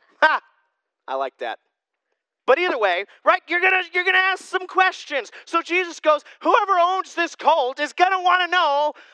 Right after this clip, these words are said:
why are these two guys taking my animal?"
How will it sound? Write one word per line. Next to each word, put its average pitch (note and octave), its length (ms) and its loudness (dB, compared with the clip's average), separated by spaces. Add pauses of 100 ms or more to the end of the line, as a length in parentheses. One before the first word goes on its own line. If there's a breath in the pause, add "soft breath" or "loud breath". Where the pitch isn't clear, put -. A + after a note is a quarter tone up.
why F4 300 2
are G4 60 -4
these F4+ 240 -4
two F4+ 240 -4
guys D#4 460 -2
taking C#4 580 -4
my C4+ 220 -4
animal?" C#4 720 -4